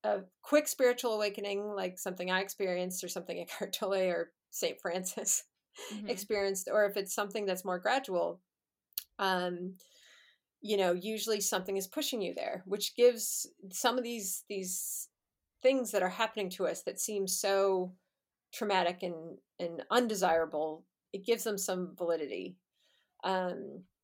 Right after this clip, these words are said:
Speaker 1: you know, it, it's like I, I tell my students right now who, you know, everyone is struggling right now because we're all being put in the vice.
Speaker 2: Mm-hmm.
Speaker 1: And, um, it's really, you know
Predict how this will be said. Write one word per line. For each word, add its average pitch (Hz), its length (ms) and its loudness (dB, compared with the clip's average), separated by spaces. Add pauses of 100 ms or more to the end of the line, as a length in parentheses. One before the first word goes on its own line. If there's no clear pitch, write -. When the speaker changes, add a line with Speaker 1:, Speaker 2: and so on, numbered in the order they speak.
(160)
Speaker 1:
you 202 120 -2
know, 156 300 0
it, 185 160 -2 (100)
it's - 380 -2
like 202 160 4
I, 202 140 4 (100)
I 208 60 4
tell 202 180 0
my 185 140 2
students 196 420 -2
right 165 180 0
now 160 420 -2 (140)
who, 180 360 -2 (1000)
you 247 100 0
know, 220 80 6
everyone 240 360 10
is 185 80 2
struggling 196 420 4
right 165 160 -2
now 170 240 -4
because 190 260 -2
we're 214 140 6
all 196 380 8
being 185 180 2
put 185 220 -2
in 185 80 -4
the 170 80 -2
vice. - 640 0 (200)
Speaker 2:
Mm-hmm. 196 80 0
Speaker 1:
And, 175 380 0 (200)
um, 185 320 -2 (1500)
it's 196 220 -2
really, 202 560 2
you 202 140 -4
know 170 340 2